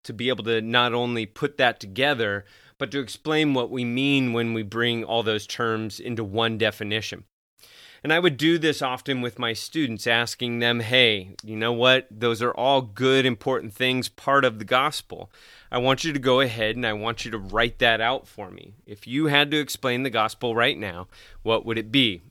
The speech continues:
And invariably, their answer would say essentially this: "Because we're sinners, Jesus Christ died on the cross for our sins so that we could be saved and that when we die, we can spend an eternity with God in heaven." Being the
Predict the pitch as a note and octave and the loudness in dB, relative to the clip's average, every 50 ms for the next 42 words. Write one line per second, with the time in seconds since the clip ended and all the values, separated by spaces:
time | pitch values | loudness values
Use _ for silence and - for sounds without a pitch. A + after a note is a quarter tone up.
0 | _ _ _ _ _ _ - A2+ B2 B2+ C3 C#3 C#3+ B2+ B2 A#2 A#2 A#2+ A#2+ B2 | _ _ _ _ _ _ -10 -6 -4 -2 -2 -2 0 2 4 4 4 4 4 2
1 | B2 A2+ G#2 A#2+ B2 B2+ B2+ A#2 C3+ C#3 C#3 B2 G#2+ G#2+ G#2+ G#2 G2+ - A#2+ A#2 | 0 0 -2 -2 -2 -2 0 0 2 2 2 2 0 -2 -6 -8 -8 -8 -6 -6
2 | A#2 A2 A#2 A2+ - - - A2+ A2 A2+ A2 G#2+ G#2+ G#2 - A2+ A2 A2 - - | -6 -6 -8 -8 -8 -4 -2 0 0 0 0 0 -2 -2 -2 -2 -2 -2 -2 -2
3 | A#2+ A#2 A#2 A2 G2 G#2+ F#2 F2 - - - - _ _ - - - - _ _ | 0 0 0 0 0 -2 -2 -2 -6 -12 -14 -18 _ _ -20 -20 -20 -20 _ _
4 | _ _ G#2+ G2 - B2 B2 A#2+ G#2 G#2+ A2+ G#2+ - - D#3 E3 F3 F3+ F3+ E3+ | _ _ -12 -6 0 0 0 0 2 0 -2 -2 0 2 2 2 2 2 0 -2
5 | D#3 B2+ G#2+ G2+ G2+ A2 A2+ G2+ G#2+ G#2 - - - B2+ A#2+ A#2 G#2+ G2+ F#2 A#2+ | -4 -6 -10 -10 -10 -8 -8 -8 -8 -10 -12 -4 -2 0 0 0 -2 -4 2 4
6 | A2+ A2+ A#2+ A#2 A2+ A#2 G#2 G2 G2 - - B2+ B2+ C3+ C3 - - - G#2 F2 | 6 6 6 4 2 0 -6 -8 -10 -6 -2 -2 -2 -2 -2 -6 -10 -10 -10 -10
7 | F#2 G2 - - D3+ E3+ F3+ F#3 F3+ E3+ - - - - - - - - - _ | -10 -12 -8 -4 -4 -2 -2 -2 -4 -6 -8 -12 -14 -20 -20 -20 -20 -20 -20 _
8 | _ _ - - A#2+ G#2 G#2+ F2+ - G2+ A2+ C3+ E3 - - F#3 C#3+ E3 E3+ E3+ | _ _ -12 -8 -4 -4 -4 -4 -4 -6 -6 -6 -4 -4 -6 -6 -4 -4 -4 -4
9 | - - B2 G#2+ G#2 G#2 G#2 G2+ F#2+ - C#2+ G#2 A2 G#2+ F#2 - G#2 A2 A2 A#2 | -4 -2 -2 0 0 -2 -2 -4 -8 -10 -10 -8 -8 -8 -8 -6 -6 -6 -4 -4
10 | B2+ C3+ C3 A2 A2+ G2+ G#2 G#2 G#2 G#2 G#2 G#2 F#2+ G2+ A2 G#2 - A#2 G#2 - | -4 -4 -2 -2 -2 -2 0 -2 -2 -4 -6 -8 -10 -12 -14 -12 -12 -14 -14 -14
11 | - _ A#2 A2+ A2 A2 A2 G#2 - - G#2+ G#2 G2 G2 - - - D3 C#3+ C3+ | -10 _ -4 -4 -4 -4 -6 -10 -12 -12 -12 -12 -12 -12 -14 -10 -6 -6 -4 -4
12 | B2 G#2 G#2 G2+ F#2+ F#2 F2+ G2 A2 G#2 - _ - G#2+ G2+ F#2+ F#2+ F#2+ F#2+ G2 | -4 -4 -4 -8 -8 -8 -8 -8 -8 -8 -6 _ 0 0 2 2 0 -2 -6 -8
13 | - _ _ - G#2 G2 - - B2+ B2 G2+ G2 F#2 - _ _ _ _ _ _ | -16 _ _ -14 -14 -14 -8 -4 -4 -2 -2 -4 -8 -10 _ _ _ _ _ _
14 | _ _ _ _ - B2+ C3 B2+ B2+ B2+ B2+ B2 A2+ B2 A#2+ G#2+ | _ _ _ _ -2 0 2 2 2 2 0 0 0 0 -2 -2